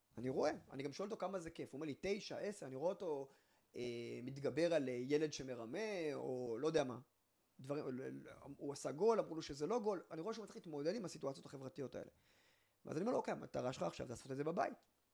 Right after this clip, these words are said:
ואז הוא מצליח לעשות את זה בבית באופן עקבי. ואז אני יודע שהטיפול הסתיים. אני יכול לכוון, יש פרוטוקול סיום טיפול, אבל אני יכול לכוון לפרוטוקול סיום טיפול. כי,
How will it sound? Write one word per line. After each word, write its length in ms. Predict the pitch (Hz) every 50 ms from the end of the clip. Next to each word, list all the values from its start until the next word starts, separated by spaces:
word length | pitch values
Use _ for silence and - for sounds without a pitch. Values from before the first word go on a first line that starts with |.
| _ _ -
ואז 240 | - - - 262 233
הוא 80 | 262
מצליח 220 | 185 151 - 208 185
לעשות 120 | 226 214
את 80 | 226 190
זה 80 | 175
בבית 360 | 160 147 139 160 220 294 202
באופן 240 | 160 170 170 - 208
עקבי. 300 | 190 - - 165 - 151 - _ _ _ _ _ _ _ _
ואז 160 | - 147 208 240
אני 60 | - -
יודע 120 | - -
שהטיפול 340 | 156 127 - 117 - - 147
הסתיים. 280 | 147 - - - - - - _ _ _ _ _ _ _ _ _ _ _ _ _ _ _ _ _ -
אני 80 | 170
יכול 180 | 135 - 151 151
לכוון, 300 | 151 - 147 143 202 165
יש 80 | 127
פרוטוקול 400 | - - 151 151 143 - 214 214
סיום 200 | 208 - 190 156
טיפול, 300 | 139 135 123 - 311 -
אבל 120 | - 127 - - - - - - - - _ -
אני 120 | - 117 120
יכול 220 | 117 - 143 143
לכוון 320 | 156 147 - 139 165 208 -
לפרוטוקול 440 | - - - 127 - 135 - 147
סיום 180 | 143 - - -
טיפול. 300 | - - - - - - - - _ _ _ _ _ _ _ _ _ _ _
כי, 800 | - - 139 131 127 127 127 135 139 135 135 147 147 147 147